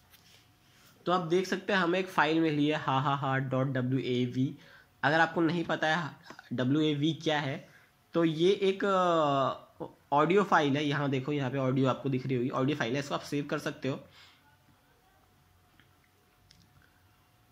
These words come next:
सेव करते हैं, हम देखते हैं कहाँ पे है वो फाइल हमारी गई है।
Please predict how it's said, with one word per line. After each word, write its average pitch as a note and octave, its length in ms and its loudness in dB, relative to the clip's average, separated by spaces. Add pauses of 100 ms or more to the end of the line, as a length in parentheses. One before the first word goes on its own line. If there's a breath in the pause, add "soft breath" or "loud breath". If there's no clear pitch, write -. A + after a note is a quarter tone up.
(180)
सेव D3 420 -2
करते C#3+ 320 -4
हैं, D3 80 -2
हम D3 220 -2
देखते B2+ 320 -4
हैं C#3 120 -8
कहाँ C#3 240 -6
पे C3 100 -8
है C3+ 80 -4
वो C#3 120 -8
फाइल C3 300 -6
हमारी B2 320 -4
गई A#2+ 240 -6
है। C3+ 180 -8